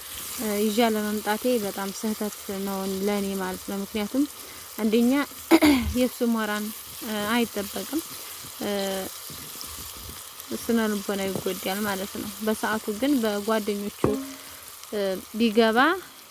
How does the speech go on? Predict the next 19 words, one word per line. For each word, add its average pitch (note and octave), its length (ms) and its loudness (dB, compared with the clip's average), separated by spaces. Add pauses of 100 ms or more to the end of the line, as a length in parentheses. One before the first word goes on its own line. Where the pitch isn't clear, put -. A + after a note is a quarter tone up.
ይህን G#3+ 360 0 (320)
የሆነ G3+ 320 0 (140)
ስሜት F#3+ 420 -4 (200)
የሆነ G3 280 -2 (920)
እንትን G#3+ 240 0
አይፈጥርበትም F#3+ 840 -2
ማለት F3 300 -2
ነው። F3+ 140 -6 (420)
ስለዚህ A3+ 540 2 (760)
ማድረግ A#3 320 2
ካለባችሁ G#3+ 680 -2 (880)
በጊዜው G3+ 560 0
ነው F#3 160 -4 (340)
ማድረግ G3 420 -6
ያለባችሁ F#3+ 640 -6
ማለት F3+ 220 -6
ነው። F3+ 120 -4
እና G3+ 140 -4 (160)
እህቴ G#3 300 0